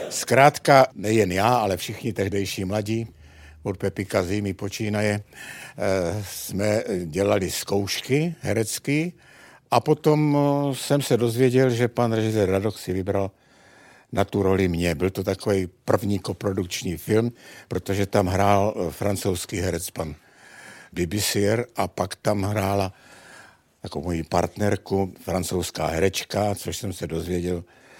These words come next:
později, že to žádná herečka nebyla, že to byla takzvaná pin-up girl, čili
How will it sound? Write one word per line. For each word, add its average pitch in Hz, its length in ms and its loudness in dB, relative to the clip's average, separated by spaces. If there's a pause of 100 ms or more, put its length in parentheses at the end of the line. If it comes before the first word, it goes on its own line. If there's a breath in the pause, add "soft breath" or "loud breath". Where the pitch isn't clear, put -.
(120 loud breath)
později, 87 400 -2
že 82 100 -4
to 87 160 -4
žádná 87 380 2
herečka 85 480 -2
nebyla, 90 480 -2 (520 loud breath)
že 87 140 -8
to 90 140 -6
byla 87 180 0
takzvaná 82 440 0
pin-up 90 580 0
girl, 90 460 0
čili 78 440 -6